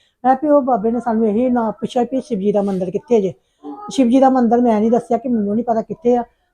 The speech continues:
ਬਾਅਦ ਚ ਉਹ ਬਹਿ ਗਏ, ਉਹਨਾਂ ਨੇ ਗੱਲਾਂ ਵਿੱਚ ਇਹਨਾਂ ਨੂੰ ਲੈ ਆਂਦਾ ਵਾ। ਬਾਅਦ ਚ ਉਹ ਭਾਈ ਵੀ ਮਗਰੇ ਹੀ ਆ ਗਿਆ ਵਾ। ਉਹ ਜਿਹੜਾ ਸ਼ਿਵ ਜੀ ਦਾ ਮੰਦਿਰ ਪੁੱਛਦਾ ਸੀ ਤੇ ਮੈਨੂੰ ਕਹਿੰਦਾ ਕਿ ਪਾਣੀ ਲੈ ਕੇ ਆਓ। ਤੇ ਮੈਂ ਪਾਣੀ ਲੈ ਕੇ ਆਈ, ਮੈਂ ਵੀ ਚੱਲ ਪਾਣੀ ਪਿਆ ਲਿਆ, ਪੁੰਨ ਹੁੰਦਾ ਉਹਨੇ, ਜਦੋਂ ਪਾਣੀ ਮੰਗਿਆ ਮੇਰੇ ਕੋਲ, ਮੈਂ ਪਾਣੀ ਦਿੱਤਾ।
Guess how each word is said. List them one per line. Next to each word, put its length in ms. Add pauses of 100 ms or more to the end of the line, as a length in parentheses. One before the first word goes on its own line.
ਬਾਅਦ 160
ਚ 80
ਉਹ 80
ਬਹਿ 180
ਗਏ, 140
ਉਹਨਾਂ 240
ਨੇ 80
ਗੱਲਾਂ 300
ਵਿੱਚ 200
ਇਹਨਾਂ 180
ਨੂੰ 100
ਲੈ 100
ਆਂਦਾ 280
ਵਾ। 120 (360)
ਬਾਅਦ 140
ਚ 60
ਉਹ 80
ਭਾਈ 280
ਵੀ 80
ਮਗਰੇ 300
ਹੀ 80
ਆ 160
ਗਿਆ 160
ਵਾ। 120 (500)
ਉਹ 160
ਜਿਹੜਾ 300
ਸ਼ਿਵ 200
ਜੀ 120
ਦਾ 80
ਮੰਦਿਰ 280
ਪੁੱਛਦਾ 300
ਸੀ 80
ਤੇ 120
ਮੈਨੂੰ 240
ਕਹਿੰਦਾ 240
ਕਿ 360
ਪਾਣੀ 240
ਲੈ 160
ਕੇ 220
ਆਓ। 220
ਤੇ 440
ਮੈਂ 100
ਪਾਣੀ 280
ਲੈ 140
ਕੇ 160
ਆਈ, 140
ਮੈਂ 200
ਵੀ 120
ਚੱਲ 160
ਪਾਣੀ 260
ਪਿਆ 200
ਲਿਆ, 160
ਪੁੰਨ 360
ਹੁੰਦਾ 240
ਉਹਨੇ, 160
ਜਦੋਂ 180
ਪਾਣੀ 220
ਮੰਗਿਆ 260
ਮੇਰੇ 160
ਕੋਲ, 180
ਮੈਂ 100
ਪਾਣੀ 240
ਦਿੱਤਾ। 260